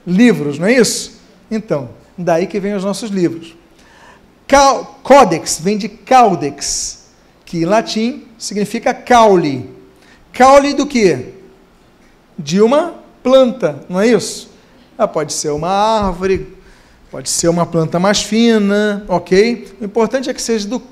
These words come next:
caule disso. Então, eles começaram a denominar códex. Por quê?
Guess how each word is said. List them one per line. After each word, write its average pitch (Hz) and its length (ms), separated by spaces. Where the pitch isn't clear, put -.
caule 156 580
disso. 131 540
Então, 233 440
eles 226 140
começaram 214 440
a 214 40
denominar 196 580
códex. 175 480
Por - 180
quê? 143 260